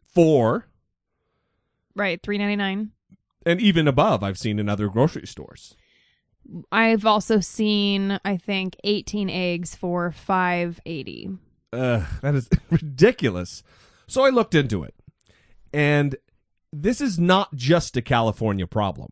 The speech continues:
Speaker 1: I mean, we do live here in beautiful, I say that with a snarky tone, but be-, the beautiful Southern California. And this is an, an epidemic of egg prices, not just in California, although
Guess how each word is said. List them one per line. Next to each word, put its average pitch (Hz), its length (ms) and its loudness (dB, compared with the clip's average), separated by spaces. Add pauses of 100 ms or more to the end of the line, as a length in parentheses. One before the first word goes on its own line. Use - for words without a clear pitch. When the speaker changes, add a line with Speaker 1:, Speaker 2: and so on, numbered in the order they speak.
(640)
Speaker 1:
I - 60 -4
mean, 131 100 4
we 156 140 6
do 156 240 8
live 143 240 4
here 127 340 4
in 117 300 2 (1600)
beautiful, 143 800 6 (100)
I 117 120 0
say 120 200 0
that 113 260 0
with 120 160 -4
a 117 200 -4
snarky 117 440 -2
tone, 107 360 0
but 123 180 -2
be-, 147 160 -2
the 180 140 -2
beautiful 247 420 4
Southern 131 260 0
California. 104 600 -2 (880)
And 123 360 0
this 165 280 0
is 175 140 -2
an, 147 120 0 (280)
an 139 100 4
epidemic 135 540 2
of 117 100 0
egg 117 220 0
prices, 107 500 -4 (260)
not 127 380 2
just 143 460 0
in 113 160 0
California, 107 720 0
although 123 640 2